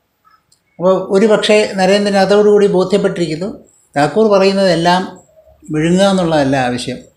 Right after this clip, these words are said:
നമുക്ക് ആവശ്യമുള്ളത് എന്താണെന്ന് മനസ്സിലാക്കിയെടുക്കുക എന്നുള്ളത്. അപ്പോൾ പലപ്പോഴും എല്ലാവരും ഇങ്ങനെ തന്നെയാണ് ചെയ്യുന്നത്. താക്കൂർ ന-, നരേന്ദ്രൻ ഇത് പോസിറ്റീവായിട്ട് കണ്ടുപിടിച്ചു. നമ്മുടെ ആൾക്കാരൊക്കെ എന്ത് ചെയ്യുന്നു എന്ന് വെച്ചാൽ ഏതെങ്കിലും ഒരു ഗുരു പറയുന്നതിനകത്ത് നമുക്ക് ആവശ്യമുള്ളത് മാത്രം എടുക്കുക എന്നുള്ള അർത്ഥത്തിലാണ്,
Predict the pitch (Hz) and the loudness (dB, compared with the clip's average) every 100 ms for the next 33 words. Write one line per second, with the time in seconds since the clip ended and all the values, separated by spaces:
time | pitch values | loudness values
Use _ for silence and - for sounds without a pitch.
0 | _ _ - 135 147 165 147 147 147 147 | _ _ -10 -6 -4 0 0 0 -2 -2
1 | 147 143 135 135 135 135 131 127 139 135 | 0 0 0 -2 -2 -2 -4 -6 -4 -4
2 | 131 120 110 113 113 180 202 208 214 233 | -6 -12 -10 -10 -10 -8 -6 -2 -2 0
3 | 262 254 240 185 202 262 262 269 269 269 | -2 -4 -4 -2 0 0 2 4 4 4
4 | 262 254 247 190 - - 185 196 190 - | 2 0 -2 -4 -4 -6 -4 -8 -8 -20
5 | - - 143 151 143 147 175 214 220 233 | -18 -4 0 2 2 2 4 4 4 4
6 | 247 254 - 285 269 214 175 151 127 - | 4 4 4 4 4 2 0 -2 -4 -10
7 | - - 160 180 240 233 254 254 247 247 | -18 -10 -4 0 2 2 2 0 0 0
8 | 240 233 233 233 208 220 196 165 - - | 0 0 0 -2 -2 -2 -2 -4 -10 -20
9 | - _ - - - 196 233 240 220 220 | -20 _ -20 -12 -2 0 2 2 2 0
10 | 247 226 220 226 226 220 220 277 240 247 | 2 2 2 2 0 0 0 0 2 2
11 | 285 277 269 240 262 247 233 208 208 233 | 4 4 4 4 2 4 2 2 2 2
12 | 247 247 190 196 202 196 - - 151 156 | 2 2 2 0 0 0 -2 -8 -8 -4
13 | 151 127 139 120 92 | -4 -2 -4 -4 -10